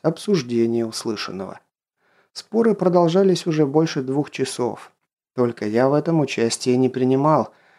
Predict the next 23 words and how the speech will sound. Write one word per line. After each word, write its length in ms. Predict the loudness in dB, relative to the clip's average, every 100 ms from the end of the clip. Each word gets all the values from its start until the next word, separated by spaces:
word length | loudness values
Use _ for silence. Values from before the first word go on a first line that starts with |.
| _
а 120 | 0
просчитывал 800 | 2 2 2 0 0 0 2 4
разные 480 | 4 4 4 2 2
варианты 540 | 2 0 0 -2 -6 -6
наших 420 | -6 -8 -10 -4
действий. 540 | -2 -2 -6 -12 -20 _ _ _ _ _ _ _ _ _ _ -6
Наконец, 520 | -4 0 2 2 2
моё 220 | 2 2
молчание 580 | 2 0 0 -4 -2 -2
заметили, 680 | 2 2 2 0 0 0 -2 0
и 120 | 2
Леонов 440 | 4 2 -2 -4
меня 240 | -2 -2 -4
спросил: 540 | -6 -6 -6 -8 -12 _ _ _ _ _ _ _ _ _ _ _ _ -2
«Александр, 640 | 0 2 0 0 -4 -12 _ _
а 140 | 2 4
вы 140 | 4
что 200 | 2 2
молчите?» 640 | 2 2 2 0 0 -6 _ _ _ _ _ _ _ _ _ _ _
«Да 200 | -2 0
вот, 260 | 2 2 0
Антон 320 | -2 2 2
Артёмович, 760 | 2 2 0 0 -2 -6 -8